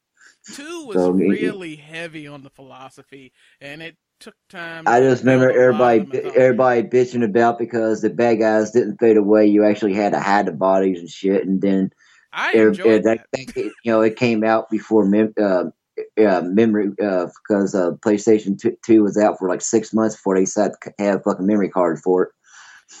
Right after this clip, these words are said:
Speaker 1: Thankfully, I was
Speaker 2: What?
Speaker 1: poor and I had the memory card first. <laughs>
Speaker 2: Oh, I sit there. That's what my roommate did. Did, did. He went to some fucking import pla-, pla-, place in fucking, uh, uh,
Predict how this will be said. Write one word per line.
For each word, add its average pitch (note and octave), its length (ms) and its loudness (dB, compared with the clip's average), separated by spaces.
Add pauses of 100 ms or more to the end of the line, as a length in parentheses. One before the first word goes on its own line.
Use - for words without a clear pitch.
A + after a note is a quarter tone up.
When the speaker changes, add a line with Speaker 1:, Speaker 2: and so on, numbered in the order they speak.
(100)
Speaker 1:
Thankfully, G#3+ 400 -12
I E3+ 80 -8
was C#3+ 240 -18
Speaker 2:
What? F3+ 160 0
Speaker 1:
poor D#3+ 140 -12
and C#3 100 -18
I D#3+ 100 -12
had E3 160 -16
the D3+ 160 -20
memory D3+ 220 -18
card C3+ 320 -20
first. C#3 320 -20 (580)
<laughs> - 60 -14 (800)
Speaker 2:
Oh, C#3 140 4
I D3 260 4
sit C#3+ 240 -2
there. D3 140 4
That's C#3+ 200 6
what D3+ 100 -4
my B2+ 100 4
roommate B2 580 0
did. A2 160 2
Did, A#2+ 220 2
did. A#2 180 6
He A#2+ 140 2
went A#2 220 0
to - 60 -10
some A#2+ 220 -2
fucking A#2+ 320 0
import A2+ 500 0
pla-, G#2 240 0
pla-, G#2 240 2
place G#2 280 0
in F#2 100 -8
fucking, G2 400 -2
uh, - 840 -2
uh, E2+ 260 2